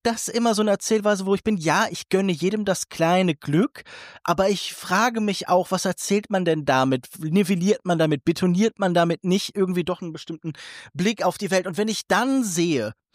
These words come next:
weißt du, im, äh, den Acknowledgements am Ende werden jede Menge Leute angesprochen. Man möchte hier sich, glaub, auch immer so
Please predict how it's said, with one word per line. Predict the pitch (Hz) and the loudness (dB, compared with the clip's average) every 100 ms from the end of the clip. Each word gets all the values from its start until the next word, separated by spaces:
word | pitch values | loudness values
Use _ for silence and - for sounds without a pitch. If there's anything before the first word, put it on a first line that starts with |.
| - - - | -20 -8 0
weißt | 160 208 - | 2 2 -2
du, | 220 | -2
im, | 196 190 185 | 0 0 2
äh, | 165 165 151 | 2 4 4
den | 147 165 | 2 0
Acknowledgements | 147 160 160 220 - 175 151 151 | 0 2 2 2 0 0 2 0
am | 143 | 0
Ende | 135 143 151 170 - - - | 0 2 2 0 -6 -20 -20
werden | - 151 175 165 | -4 0 2 2
jede | 170 170 | 2 4
Menge | 151 147 | 2 4
Leute | 135 131 - | 4 2 0
angesprochen. | 131 131 127 - - 135 - 135 | -4 -2 -4 -8 -4 -2 0 0
Man | 139 | 2
möchte | 156 202 - 208 | 4 2 0 -2
hier | 151 175 | 2 2
sich, | 156 156 | 2 0
glaub, | 151 139 - | 2 0 0
auch | 139 | -2
immer | - 190 196 | 2 2 4
so | 170 156 | 4 2